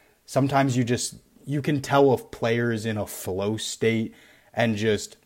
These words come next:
everything, everything is good. And I think really funny was, like,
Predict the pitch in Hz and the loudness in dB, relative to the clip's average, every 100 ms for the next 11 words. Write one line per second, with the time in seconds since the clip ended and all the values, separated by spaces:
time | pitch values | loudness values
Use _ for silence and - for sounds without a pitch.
0 | _ _ _ _ _ _ _ 127 120 107 | _ _ _ _ _ _ _ 2 2 2
1 | 104 95 90 87 90 - - 135 127 120 | -2 -2 -8 -10 -16 -14 0 2 4 2
2 | - 107 98 92 101 101 135 139 135 131 | 0 -2 -2 -2 -2 0 2 2 2 8
3 | 151 160 135 131 127 127 151 160 135 113 | 8 8 -2 -6 2 6 6 6 2 0
4 | 120 120 104 107 95 - | 2 0 0 -2 -2 -6